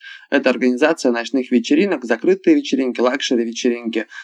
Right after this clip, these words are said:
ну и разного рода, в принципе, любые вечеринки, в том числе там пару раз фестивали.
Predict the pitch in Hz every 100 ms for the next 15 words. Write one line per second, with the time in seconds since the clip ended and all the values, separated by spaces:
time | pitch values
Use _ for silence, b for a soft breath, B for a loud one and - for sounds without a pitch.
0 | B 160 180 143 131 127 131 127 117 127
1 | 139 123 113 110 101 - 131 127 - 117
2 | 127 131 117 135 139 113 120 123 135 120
3 | 113 110 - - _ _ - 165 - 151
4 | 127 113 117 123 120 120 123 123 113 113
5 | 107